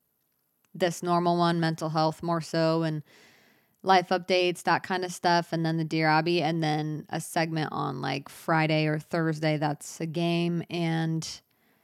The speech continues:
different, I don't know, like, a different type of episode, more of a fun one. But we'll see. I think I just like doing games because it,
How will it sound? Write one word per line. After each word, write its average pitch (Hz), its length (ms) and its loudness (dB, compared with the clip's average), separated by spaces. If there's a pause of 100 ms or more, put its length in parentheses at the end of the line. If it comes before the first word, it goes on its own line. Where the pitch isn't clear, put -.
(180)
different, 165 440 -4 (380)
I 180 80 0
don't 143 100 -4
know, 110 140 -4
like, 185 160 -4
a 196 40 0
different 202 320 -2
type 170 220 -4
of 151 100 -6
episode, 151 440 -8
more 175 160 0
of 170 100 -2
a 170 60 -4
fun 156 340 -4
one. 185 360 -4 (1120)
But 240 320 4
we'll 254 160 -2
see. 180 460 -6
I 190 140 -2
think 233 180 -2
I 233 80 4
just 220 220 -2
like 185 200 2
doing 180 240 -2
games 165 280 -2
because 160 320 -4
it, 156 180 -2